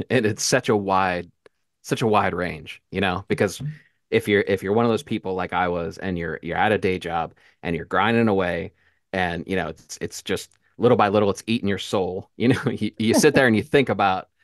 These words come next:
Speaker 1: you think about working for yourself, you know, and, and there's, there's a, a romantic quality to it, you know, you, because it's, it's an escape, you know, so you kinda,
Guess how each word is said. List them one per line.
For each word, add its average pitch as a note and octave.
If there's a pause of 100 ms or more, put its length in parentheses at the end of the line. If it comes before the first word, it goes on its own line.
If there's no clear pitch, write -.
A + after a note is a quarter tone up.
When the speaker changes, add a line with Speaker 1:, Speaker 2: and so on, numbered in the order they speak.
(200)
Speaker 1:
you A#2
think B2
about A#2
working A#2+
for A2
yourself, G#2
you G2+
know, G2+
and, G#2+
and G#2
there's, G2+
there's G#2
a, G#2 (280)
a F2
romantic A2
quality G#2
to -
it, - (100)
you F#2
know, F2+
you, F#2
because G2+
it's, -
it's G2+
an F#2
escape, -
you F#2
know, F2+
so F2+
you F2
kinda, F#2+